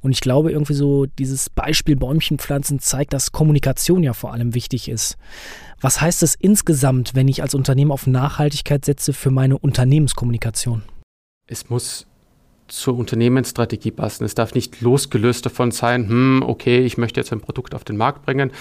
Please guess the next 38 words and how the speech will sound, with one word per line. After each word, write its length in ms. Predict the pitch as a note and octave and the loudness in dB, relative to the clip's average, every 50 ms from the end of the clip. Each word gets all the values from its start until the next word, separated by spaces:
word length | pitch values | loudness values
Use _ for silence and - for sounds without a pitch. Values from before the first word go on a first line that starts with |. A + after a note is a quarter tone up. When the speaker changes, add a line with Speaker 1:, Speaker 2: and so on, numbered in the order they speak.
| - - - - | -18 -14 -8 -6
Speaker 2:
Okay, 380 | A2+ - - C3+ B2+ B2+ B2 | -6 -2 0 2 2 2 2
äh, 260 | B2 A2+ A#2 A#2 A2+ | 2 2 2 2 2
Klimaneutralität 880 | - - - B2+ B2+ C#3 B2 A#2+ A#2+ A#2+ - A#2 A2+ A2+ - A#2+ A#2+ A#2+ | 0 -2 -2 -2 0 0 2 0 -2 -2 -2 -2 -2 0 0 0 0 0
wäre 140 | A#2+ A#2 A2 | 0 0 0
ein 260 | A2 A2 A2 A2 G2+ - - | 0 0 -2 -4 -4 -8 -12
cooler 240 | - - C3 A#2+ A#2+ A2 A2 | -10 -6 -2 0 0 0 2
U 120 | A2 A2+ | 2 0
S 140 | G#2+ - - | 0 -2 -4
P." 280 | - - C3 C#3+ D3 D3 - - - - - - _ - - | -4 0 2 2 2 0 -2 -10 -18 -18 -20 -20 _ -4 -2
"Aha, 220 | A2+ G#2+ B2 C3+ | 0 2 2 0
dieses 260 | - A#2+ - - - | 0 -2 -6 -8 -10
Produkt 440 | - _ - A#2+ - C3 - - - | -12 _ -8 -4 -4 -4 -6 -6 -6
kostet 360 | - C3 B2+ - - A#2+ - | -4 -4 -4 -4 -6 -8 -6
mich 160 | B2 A#2 G#2+ - | -6 -6 -4 -4
so 100 | - B2 | -4 -4
und 120 | A#2+ A2+ | -4 -4
so 160 | - - B2 | -4 -4 -4
viel, 340 | - - C3 A#2+ A2+ A2+ B2 | -2 2 2 4 4 4 2
äh, 220 | - A#2 A2+ A2+ - - | 2 0 0 0 0 -2
extra 420 | - C3 - - - - C3+ B2 B2+ | -4 -6 -6 -6 -6 -2 0 0 0
an 200 | B2 A#2 A2+ G#2+ | 0 0 -2 -2
Klimaneutralität, 840 | - - - C#3+ D3+ D3+ C#3+ C#3 C3 - - B2+ B2 B2 B2+ B2+ - | -4 -2 -2 0 2 2 2 0 -2 -2 -2 -2 0 0 0 -2 -2
das 100 | B2 - | -4 -10
preise 320 | - - - A2 A2+ - A2+ | -8 -6 -4 -4 -4 -4 -6
ich 160 | - - - | -8 -6 -6
ein 160 | A#2 A2+ A#2 | -4 -2 -2
und 80 | A#2 A2 | -2 -2
verkauf's." 560 | A2+ - - - - - - - - - - _ - - - - - - - - - | -4 -8 -10 -6 -4 -6 -4 -6 -8 -16 -18 _ -20 -20 -20 -20 -20 -18 -16 -12 -8
Das 160 | - - - | -6 -2 -2
ist 100 | C3 G2+ | -2 0
nicht 160 | A#2+ A2 - | 0 -2 -2
glaubwürdig. 560 | - - G2+ A2+ - - B2 A2+ - G#2 - | -2 -2 -2 0 2 2 2 2 2 0 -4
Das 440 | - G#2+ - - - - A#2+ A2+ - | -4 -8 -8 -10 -14 -14 -12 -6 -4
wird 100 | B2 A#2 | -2 -2
auch 140 | A#2 A#2 - | -2 -2 -2
ein 80 | A#2+ | -4
Konsument 640 | A2 - A#2+ A2+ G#2 A2 A2 G#2+ A2 A#2 B2+ C3 B2 - | -4 -2 -4 -4 -2 -2 -2 0 0 0 0 -2 -4 -6
beziehungsweise, 640 | A#2+ - - - A#2+ A2+ - - A#2 - B2 G#2+ | -8 -8 -4 -4 -4 -4 -2 -4 -4 -2 -2 -4